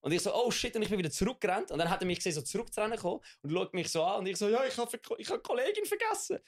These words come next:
Und er so, «Oh no.» Und dann bin ich angestanden und dann hat er mich wollen bedienen und ich so, «Nein, nimm die, die sind alle vor mir dran gewesen.»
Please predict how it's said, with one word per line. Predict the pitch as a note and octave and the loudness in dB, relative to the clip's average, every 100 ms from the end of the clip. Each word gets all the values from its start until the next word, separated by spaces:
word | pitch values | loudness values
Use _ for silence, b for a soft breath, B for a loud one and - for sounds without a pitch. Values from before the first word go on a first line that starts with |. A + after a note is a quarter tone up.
| B B | B B
Und | D#3 | 0
er | F3+ | 0
so, | F#3+ - | 2 2
«Oh | A#3 C4 | 2 2
no.» | A3 B3+ F#3+ - _ - | 2 2 0 -4 _ -4
Und | E3 | 0
dann | F3+ | 0
bin | F3+ | 2
ich | F3 | 2
angestanden | - F3 - G#3 A3 F4 E4+ | 2 2 2 0 0 -2 -4
und | E3 | -4
dann | F#3 F#3 | 0 0
hat | F3+ | 0
er | F3+ | 2
mich | F3 E3+ | 0 2
wollen | E3 | 0
bedienen | D3 D3 G#3 | 0 0 2
und | F3+ | 2
ich | E3+ | -2
so, | - | 0
«Nein, | F#3 G#3 | 0 0
nimm | G#3+ | 0
die, | F#3+ G3 | 0 0
die | |
sind | F3+ F3+ | 0 2
alle | E3+ F#3+ | 2 2
vor | G3+ F#3+ | 0 0
mir | F#3 | 0
dran | D#3+ E3 | 2 0
gewesen.» | E3+ B2+ | 0 -8